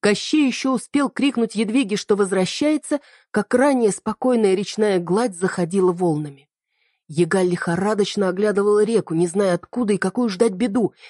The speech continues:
и активировала давно неиспользованное заклинание "Огненный смерч". Ну, не боевик она.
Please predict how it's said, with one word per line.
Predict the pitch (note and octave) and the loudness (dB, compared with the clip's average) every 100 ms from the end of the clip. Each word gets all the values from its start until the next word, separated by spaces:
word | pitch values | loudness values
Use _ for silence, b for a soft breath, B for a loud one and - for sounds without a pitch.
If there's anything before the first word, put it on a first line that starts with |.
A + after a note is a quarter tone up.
| B | B
и | G3+ | 0
активировала | F3+ - E3+ A#3 A#3+ G#3+ | 0 -2 -2 0 2 2
давно | E3+ E3+ G#3 | 2 2 2
неиспользованное | G#3+ F3 - F#3+ E3+ E3 D#3+ | 2 0 2 2 2 0 0
заклинание | D3+ D#3 D#3 G3+ A3 G#3+ G#3+ _ _ | -4 -2 0 2 0 -2 -4 _ _
"Огненный | F3 E3+ E3+ F3 E3 | 0 0 0 0 -2
смерч". | - E3+ C#3+ - - _ _ _ _ | -2 -2 -2 -4 -18 _ _ _ _
Ну, | A3+ A#3+ | 0 2
не | A#3+ | 2
боевик | G#3 B3+ A#3+ A3+ G#3 - | 2 0 0 0 -2 -2
она. | D#3+ C3+ | -6 -6